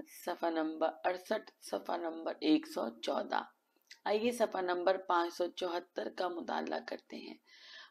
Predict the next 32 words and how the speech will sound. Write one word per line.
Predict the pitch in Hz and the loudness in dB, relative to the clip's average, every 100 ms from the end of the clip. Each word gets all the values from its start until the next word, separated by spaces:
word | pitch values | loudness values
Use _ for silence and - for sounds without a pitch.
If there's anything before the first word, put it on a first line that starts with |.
| - | 6
मुआविया | 233 247 269 294 | 10 10 8 6
को | 285 | 4
ख़त | 262 226 - | 2 2 2
में | 190 | 0
लिखा | 170 160 170 | 0 0 0
कि | 175 196 | 0 0
मदीने | 180 165 170 170 | 0 2 2 2
वाले | 165 165 165 | 2 2 2
काफिर | 190 - 175 - 185 | -2 -2 -4 -4 -2
हो | 170 160 | 0 0
गए | 160 | 0
हैं। | 165 160 165 | -2 -6 -6
तमाम | - 165 165 175 | -2 2 2 2
अंसार | 170 170 170 | 0 2 2
और | 170 | 2
मुहाजिरीन | 170 165 165 165 185 185 | 0 -2 0 0 0 -2
और | 185 | -4
दीगर | 170 170 170 | -2 0 0
असहाब | 170 - 170 165 - | -2 -2 0 0 0
को | 208 240 - - - - | -2 -2 -10 -20 -8 -2
मुशरिक | 214 - 226 226 | 0 0 0 0
कहा। | 185 160 160 - - - _ - | 0 2 0 -4 -20 -20 _ 4
मालिक | 160 156 156 170 | 8 8 6 2
अश्तर | 165 - - 202 | 0 0 0 2
और | - 196 | 4 2
उनके | 185 185 | 2 -2
साथियों | 208 202 190 220 226 | -2 -2 -2 -2 0
को | 214 | 2
लिखते | 202 175 - 202 | 2 0 -2 -4
हैं | 202 202 | -2 -2
कि | 208 | -2
तुम | - 214 | 2 2